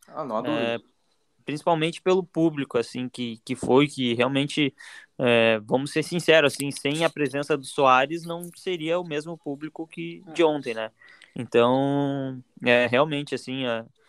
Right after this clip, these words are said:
Speaker 2: é, acho que, pô, torcida, não, torcida do Grêmio não tem nem o que falar, assim, quanto abraçou e tem abraçado o time, assim, nesse, nesses primeiros dias.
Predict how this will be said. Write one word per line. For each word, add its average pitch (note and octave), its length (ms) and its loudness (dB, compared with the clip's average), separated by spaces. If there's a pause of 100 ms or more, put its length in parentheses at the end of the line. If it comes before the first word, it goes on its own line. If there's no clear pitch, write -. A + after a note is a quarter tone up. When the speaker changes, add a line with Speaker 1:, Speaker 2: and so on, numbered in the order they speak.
(340)
Speaker 2:
é, A2 500 -2 (300)
acho - 220 -8
que, B2+ 180 -6 (180)
pô, C3 160 4 (260)
torcida, C3 420 0
não, B2+ 300 -2 (160)
torcida C#3 300 -2
do C3 120 -4
Grêmio C3+ 220 0
não C#3+ 60 -2
tem C#3+ 120 2
nem C#3 140 -2
o - 20 -10
que - 80 -14
falar, D3 340 6
assim, C#3 460 -2
quanto C#3+ 460 -4 (420)
abraçou D3 720 4
e E3 60 -6
tem D3+ 180 -8
abraçado D3 500 -4
o C3+ 40 -16
time, B2+ 340 -14
assim, A#2+ 180 -14
nesse, A#2+ 400 -8
nesses A#2+ 220 -8
primeiros B2 460 -4
dias. A2+ 360 -8